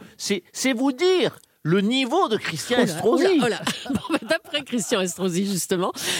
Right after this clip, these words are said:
Speaker 2: les responsables de cette flambée épidémique, ce sont les touristes.
Speaker 1: Les touristes.
Speaker 2: Ah oui.
Speaker 1: Et oui,
Speaker 2: Ah
Speaker 1: il
Speaker 2: oui.
Speaker 1: faut dire que, non, il faut dire que Nice est,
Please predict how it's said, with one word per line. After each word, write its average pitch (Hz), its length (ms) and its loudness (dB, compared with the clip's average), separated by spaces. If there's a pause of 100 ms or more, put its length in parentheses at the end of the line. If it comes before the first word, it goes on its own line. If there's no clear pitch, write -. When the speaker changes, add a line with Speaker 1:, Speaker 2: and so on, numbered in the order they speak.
(140)
Speaker 2:
les 240 120 4
responsables 233 600 -2
de 151 100 -6
cette 139 220 -6
flambée 160 320 -2
épidémique, 147 760 -2
ce - 140 0
sont - 140 0
les 320 120 2
touristes. - 540 -2 (600)
Speaker 1:
Les 147 80 2
touristes. 117 580 -4
Speaker 2:
Ah - 80 -20
oui. 175 60 4
Speaker 1:
Et 170 40 4
oui, - 100 2
Speaker 2:
Ah - 40 0
Speaker 1:
il 139 60 -2
Speaker 2:
oui. 135 100 -6
Speaker 1:
faut 117 120 0
dire 135 300 0
que, 107 280 -2 (680)
non, 185 180 0
il 123 80 -4
faut - 180 -8
dire 117 300 -4
que - 80 -8
Nice 127 840 -2
est, 110 40 -2